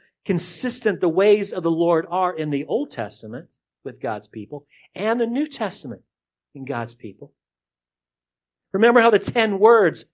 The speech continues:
began. "I am the Lord your God who brought you out of the land of Egypt, out of the house of slavery. I've saved you. I have a re-, saving relationship with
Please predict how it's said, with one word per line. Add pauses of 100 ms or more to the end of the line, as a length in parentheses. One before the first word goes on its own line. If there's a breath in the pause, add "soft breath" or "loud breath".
(140)
began. (760)
"I
am
the
Lord
your
God (200)
who
brought
you
out
of
the
land
of
Egypt, (200 soft breath)
out
of
the
house
of
slavery.
I've
saved
you. (600)
I
have
a
re-,
saving
relationship (200)
with